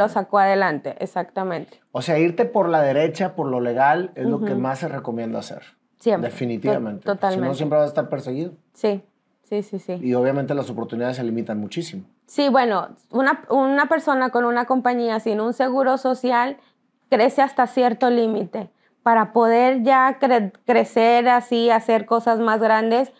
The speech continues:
Speaker 2: sí se requiere un seguro social. No tiene que ser un ciudadano, con que sea residente, para poder agarrar como contratos con el gobierno,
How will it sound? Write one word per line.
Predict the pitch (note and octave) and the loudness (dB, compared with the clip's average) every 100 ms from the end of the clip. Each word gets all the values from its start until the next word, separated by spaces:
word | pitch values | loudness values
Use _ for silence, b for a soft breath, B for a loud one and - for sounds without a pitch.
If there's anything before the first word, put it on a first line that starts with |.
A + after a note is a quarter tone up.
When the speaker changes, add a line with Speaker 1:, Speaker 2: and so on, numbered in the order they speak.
| b b b | b b b
Speaker 2:
sí | - A3+ | -4 0
se | D4 | 2
requiere | C#4 C#4+ C4 A3+ | 2 2 2 2
un | A3+ | 0
seguro | A3+ G#3+ A3+ A3 | 0 0 0 0
social. | A#3 A#3 B3 A3+ G#3+ A#3 _ _ _ _ | -2 -2 0 2 0 -6 _ _ _ _
No | G#3 A#3 A3+ A3+ | -2 2 2 2
tiene | B3 B3 | 2 2
que | B3 | 0
ser | A#3 A#3 G#3+ | 2 2 2
un | G#3+ | 2
ciudadano, | A3+ A3 A3+ A3+ A3 B3 - | 2 4 4 2 0 -2 -4
con | G#3+ G#3 | -4 -2
que | G3+ | -2
sea | G#3 G3+ | 2 2
residente, | G3+ G3+ B3 A3 G#3 A3+ | 2 0 0 0 0 -2
para | A#3 A3 G3+ G3+ | 0 2 2 2
poder | G#3 G#3 G#3 | 2 4 4
agarrar | A3+ A3+ G#3+ A3 | 4 4 4 2
como | A3 G#3+ | 0 0
contratos | - G3+ G#3+ G3+ - | 0 0 0 -2 -6
con | A3 | -4
el | G#3+ | -2
gobierno, | G3 G3+ A#3 A#3 A3+ A#3 A3+ A3+ | 0 2 4 6 4 4 2 2